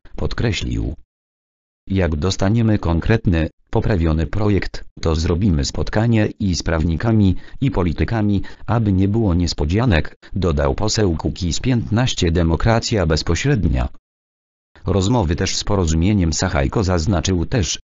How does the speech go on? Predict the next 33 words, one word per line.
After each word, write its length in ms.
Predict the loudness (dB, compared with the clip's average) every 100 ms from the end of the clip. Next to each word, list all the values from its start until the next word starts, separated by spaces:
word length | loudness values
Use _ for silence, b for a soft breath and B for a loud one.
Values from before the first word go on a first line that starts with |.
| _
że 180 | -2 0
największe 680 | 2 2 2 2 0 0
szanse 440 | 0 0 -2 0 0
na 160 | -2
powodzenie 560 | 0 -2 -2 0 0 0
w 80 | -2
przypadku 560 | -4 -2 -2 -2 -2
wprowadzenia 640 | 0 2 2 2 2 2 2
do 140 | 0
porządku 640 | 0 0 2 0 0 -2 -2
prawnego 540 | -2 0 2 2 0
instytucji 760 | 0 -2 -2 -2 -2 -2 -2 0
sędziów 520 | 0 0 0 -2 -2
pokoju, 540 | -4 -2 -2 -2 -6 -10 -8
o 120 | -4
co 160 | -2 -2
Kukiz 460 | -2 -4 -2 -4 -2
piętnaście 720 | -2 -2 0 0 0 0 0
zabiega 460 | 0 2 2 2
od 200 | 0 0
dawna, 500 | 0 0 0 -2 -4 -8 _
ma 160 | -2 0
projekt, 580 | 0 2 2 0 -6 -12 -10
który 320 | -6 0 2 2
może 280 | 2 2
powstać 480 | 0 -2 -4 -4 -4
podczas 480 | -2 -4 0 -2 0
obrad 340 | -2 0 -2
powołanego 640 | -2 0 0 2 2 2 0
przy 200 | 0 0
kancelarii 800 | 0 0 0 2 2 2 0 0
prezydenta 640 | 0 0 0 0 0 0
zespołu, 540 | 0 0 0 0 -2